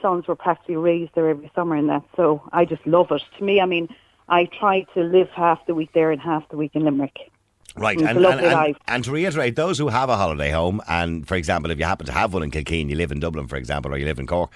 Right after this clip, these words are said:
Speaker 2: don't go to it this weekend, obviously, or until the restrictions
Speaker 1: They
Speaker 2: have been
Speaker 1: don't.
Speaker 2: lifted.
Speaker 1: No,
Speaker 2: Yeah,
Speaker 1: they won't.
Speaker 2: yeah.
Speaker 1: Most
Speaker 2: But,
Speaker 1: people, I
Speaker 2: but
Speaker 1: mean,
Speaker 2: if you're
Speaker 1: when I
Speaker 2: already
Speaker 1: go
Speaker 2: there,
Speaker 1: to
Speaker 2: stay there. Yeah.
Speaker 1: Exactly. I mean, you might have got a few that did go down, that maybe knowing that this lockdown was gonna happen. They may have gone down the night before.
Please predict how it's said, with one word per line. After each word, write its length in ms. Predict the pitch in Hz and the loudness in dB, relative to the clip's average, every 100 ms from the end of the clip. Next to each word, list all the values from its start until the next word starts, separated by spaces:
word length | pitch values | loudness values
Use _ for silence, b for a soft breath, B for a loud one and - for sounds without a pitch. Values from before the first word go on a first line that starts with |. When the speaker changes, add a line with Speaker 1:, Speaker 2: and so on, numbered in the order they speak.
| b - | b -6
Speaker 2:
don't 300 | 117 131 127 | 0 0 0
go 240 | 95 113 | 0 0
to 180 | 107 80 | 0 -4
it 180 | 60 - | -8 -8
this 180 | 69 62 | -8 -8
weekend, 360 | 64 60 62 57 | -8 -8 -6 -6
obviously, 400 | 57 - 98 101 B B | -8 -10 -10 -10 B B
or 220 | 80 78 65 | -4 -2 -4
until 320 | 82 87 73 | -4 -6 -6
the 80 | 67 | -8
restrictions 380 | - 73 - | -8 -8 0
Speaker 1:
They 80 | 370 | 2
Speaker 2:
have 60 | - | 6
been 120 | 415 | 6
Speaker 1:
don't. 100 | 381 | 4
Speaker 2:
lifted. 240 | - - | 0 -2
Speaker 1:
No, 60 | 359 | 2
Speaker 2:
Yeah, 60 | 381 | 2
Speaker 1:
they 40 | |
won't. 280 | 381 302 165 | 2 -2 -2
Speaker 2:
yeah. 180 | 220 220 | 0 2
Speaker 1:
Most 180 | 311 339 | 4 2
Speaker 2:
But, 40 | - | 0
Speaker 1:
people, 240 | 302 220 247 b b | 4 4 4 b b
I 80 | 254 | 2
Speaker 2:
but 20 | 254 | 4
Speaker 1:
mean, 60 | |
Speaker 2:
if 60 | 185 | 4
you're 100 | 403 | 6
Speaker 1:
when 100 | 240 | 6
I 40 | |
Speaker 2:
already 200 | 220 170 160 | 6 6 6
Speaker 1:
go 40 | |
Speaker 2:
there, 200 | 175 135 | 6 4
Speaker 1:
to 60 | 120 | 2
Speaker 2:
stay 280 | - 233 226 | 2 2 2
there. 360 | 85 55 - _ _ | 0 -2 -8 _ _
Yeah. 240 | 208 98 - _ | 0 0 -2 _
Speaker 1:
Exactly. 560 | 277 - 294 359 233 160 B B | -10 2 2 4 2 0 B B
I 80 | 262 | 2
mean, 240 | 320 370 370 | 4 4 4
you 100 | 381 | 4
might 240 | 415 381 | 4 4
have 160 | 302 - | 0 -2
got 180 | 247 226 | -2 -2
a 60 | 214 - | -8 -12
few 240 | 247 247 | -8 -4
that 200 | 202 - | -4 -2
did 180 | 240 190 | -4 4
go 140 | 208 | 4
down, 400 | 196 214 214 190 | 6 4 4 0
that 260 | 175 165 156 | -4 -6 -8
maybe 320 | 185 196 180 | -2 0 0
knowing 360 | 185 202 208 175 | 2 2 2 0
that 160 | 170 | 0
this 120 | 190 180 | 0 2
lockdown 380 | 196 180 196 175 | 2 2 2 0
was 100 | 175 | 0
gonna 160 | 180 180 | -2 0
happen. 180 | 165 180 | 0 2
They 60 | |
may 160 | 285 349 | 4 4
have 140 | 254 | 4
gone 100 | 190 | 0
down 140 | 196 185 | -2 0
the 60 | |
night 180 | 180 160 | -2 -2
before. 340 | 147 202 170 | -4 2 2